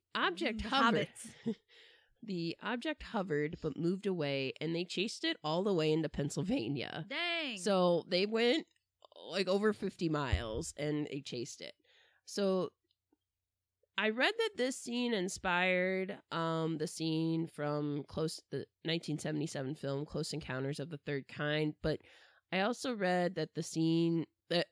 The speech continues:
Speaker 1: a similar thing happened in Texas, and that was more publicized, so I think that it was probably the Texas one, but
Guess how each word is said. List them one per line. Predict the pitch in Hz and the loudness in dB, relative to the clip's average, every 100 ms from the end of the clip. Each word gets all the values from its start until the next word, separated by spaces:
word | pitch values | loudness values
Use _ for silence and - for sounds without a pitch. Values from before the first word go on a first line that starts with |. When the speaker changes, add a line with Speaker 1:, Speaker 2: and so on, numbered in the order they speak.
| - | -2
Speaker 1:
a | 175 180 | 0 0
similar | - - 220 220 220 | -2 -2 2 2 2
thing | - 175 | 0 0
happened | 180 160 165 151 147 | 0 -2 -2 -2 -2
in | 139 | -4
Texas, | - 156 - - 175 160 - | -2 -2 -2 -4 -2 -2 -4
and | 139 147 | -4 -4
that | - | -2
was | 156 165 | -4 -4
more | 143 165 156 | -4 -4 -2
publicized, | 151 - 165 156 160 156 147 151 | -4 -6 -4 -4 -4 -4 -2 -4
so | - 143 | -4 -6
I | |
think | 147 139 135 _ _ - | -4 -4 -6 _ _ -8
that | 135 131 - _ _ _ _ _ _ _ - | -4 -4 -6 _ _ _ _ _ _ _ -8
it | 165 | -4
was | 151 | -4
probably | - 117 127 139 127 | -4 -4 -4 -4 -6
the | - | -8
Texas | - 120 - 156 - | -8 -10 -8 -10 -8
one, | 165 147 151 | -6 -4 -4
but | 147 | -4